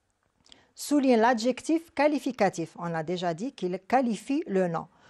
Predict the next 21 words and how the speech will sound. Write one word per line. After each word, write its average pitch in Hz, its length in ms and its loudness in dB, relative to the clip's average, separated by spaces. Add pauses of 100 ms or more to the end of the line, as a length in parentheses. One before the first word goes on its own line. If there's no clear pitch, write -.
(180)
Notre 269 420 2
petit 277 420 -2
chat 202 420 0 (140)
paraît 202 500 2
heureux 262 600 6
de 170 140 -4
dormir 220 520 2
dans 196 160 0
son 220 260 -4
panier 269 480 2
neuf. 175 460 -4 (1400)
Petit, 226 680 2 (1300)
heureux. 156 440 4 (120)
Très - 200 0
bien. 160 280 -8 (1040)
Voilà, 185 600 2
le 185 120 -6
dernier 202 420 0
adjectif, 185 560 -8
c'est 247 340 2 (360)
neuf. 233 500 0